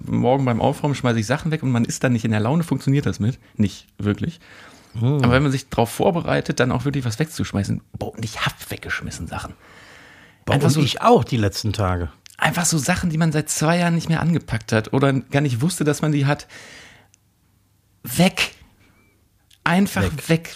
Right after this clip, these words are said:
Speaker 1: weil, und teilweise waren auch Sachen, die irgendwie dann noch hier und da kleine Werte hatten oder irgendwas. Ich wusste aber nicht, dass ich das hab.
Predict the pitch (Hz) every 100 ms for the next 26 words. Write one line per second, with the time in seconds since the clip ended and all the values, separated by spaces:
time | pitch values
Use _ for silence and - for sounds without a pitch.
0 | - 151 151 - - - - _ _ _
1 | _ - 151 - - - - _ - 160
2 | 170 160 165 180 143 160 165 170 156 -
3 | 156 156 151 151 151 - - - - 156
4 | 156 156 - - - 123 - - 151 143
5 | 120 139 160 - 131 - 139 127 123 123
6 | 117 139 160 - - - - - - -
7 | 123 175 - 156 151 151 143 - - -
8 | - - - - -